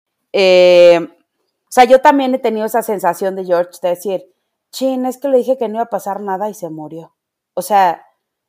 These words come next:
sí, sí lo he pensado. Justamente hace muy poco, alguien me dijo que, que su ex esposa tenía, al parecer tenía un tumor y que le iban a hacer estudios. Y mi respuesta fue, "No, hombre, a esta edad,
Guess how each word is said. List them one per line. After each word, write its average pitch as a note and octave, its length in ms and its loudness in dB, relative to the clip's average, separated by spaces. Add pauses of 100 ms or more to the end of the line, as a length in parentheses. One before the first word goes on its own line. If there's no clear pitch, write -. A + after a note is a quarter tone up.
(180)
sí, - 320 -14
sí C4 200 -8
lo C4 140 2
he A#3 60 -2
pensado. A3 520 -6
Justamente B3+ 680 -4
hace F3+ 220 -6
muy G#3+ 240 -10
poco, F3+ 520 -10 (540)
alguien A3 340 0
me G#3+ 100 -8
dijo G3 240 -10
que, D#3 460 -6
que D3+ 760 -10
su - 120 -8
ex F3 140 -8
esposa F#3+ 760 -4 (420)
tenía, F#3 560 -2
al F3+ 100 -2
parecer F3 260 -8
tenía F#3+ 220 -10
un F3+ 80 -14
tumor G3 540 -8
y F3+ 120 -18
que E3 100 -10
le E3+ 80 -10
iban F3+ 140 -6
a - 20 -18
hacer F#3 120 -10
estudios. F#3 520 -12 (340)
Y A3 100 -12
mi A#3 100 -8
respuesta C#4+ 540 -2
fue, C#4+ 360 -2 (320)
"No, C#4 120 -4
hombre, C#4+ 640 0 (240)
a A#3+ 120 0
esta C4+ 240 0
edad, A#3+ 360 4